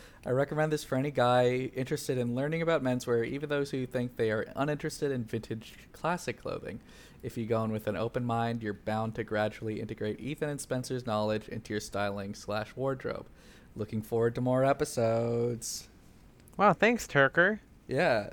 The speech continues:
Speaker 1: So we,
Speaker 2: That
Speaker 1: that,
Speaker 2: was really
Speaker 1: that's our
Speaker 2: nice.
Speaker 1: one
Speaker 2: Maybe we
Speaker 1: review.
Speaker 2: shouldn't
Speaker 1: We
Speaker 2: have
Speaker 1: are
Speaker 2: been
Speaker 1: a
Speaker 2: making fun of
Speaker 1: five-star
Speaker 2: the name.
Speaker 1: podcast.
Speaker 2: We are a five-star podcast.
Speaker 1: Uh-huh.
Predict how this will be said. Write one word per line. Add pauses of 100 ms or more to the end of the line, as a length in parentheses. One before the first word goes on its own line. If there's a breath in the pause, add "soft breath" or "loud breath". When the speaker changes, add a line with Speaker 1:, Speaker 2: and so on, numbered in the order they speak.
(140)
Speaker 1:
So
we,
Speaker 2:
That
Speaker 1:
that,
Speaker 2:
was
really
Speaker 1:
that's
our
Speaker 2:
nice.
Speaker 1:
one
Speaker 2:
Maybe
we
Speaker 1:
review.
Speaker 2:
shouldn't
Speaker 1:
We
Speaker 2:
have
Speaker 1:
are
Speaker 2:
been
Speaker 1:
a
Speaker 2:
making
fun
of (100)
Speaker 1:
five-star
Speaker 2:
the
name.
Speaker 1:
podcast. (1300)
Speaker 2:
We
are
a
five-star
podcast.
Speaker 1:
Uh-huh.